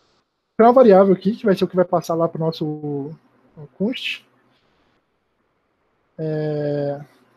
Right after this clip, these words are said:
temp chart. Vai ser um objeto lá com o labels, que vai ser um array, né? E o, o meu,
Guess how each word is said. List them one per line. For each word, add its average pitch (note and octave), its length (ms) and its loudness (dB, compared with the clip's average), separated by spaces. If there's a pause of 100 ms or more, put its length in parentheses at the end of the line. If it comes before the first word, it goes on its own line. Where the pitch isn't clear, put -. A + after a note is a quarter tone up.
(160)
temp F#3+ 220 0
chart. - 720 -10 (1600)
Vai F#3+ 100 6
ser G3+ 140 0
um G#3+ 140 2
objeto G3+ 560 2
lá F3+ 160 4
com F#3+ 360 0
o D#3+ 520 -2 (960)
labels, G#3+ 580 -2 (680)
que - 60 -20
vai E3+ 120 2
ser E3+ 100 -8
um E3 80 -2
array, D#3 260 0
né? B3+ 120 -6 (1500)
E F#3 160 2
o, F#3 1120 2 (1000)
o - 40 -10
meu, F3+ 460 2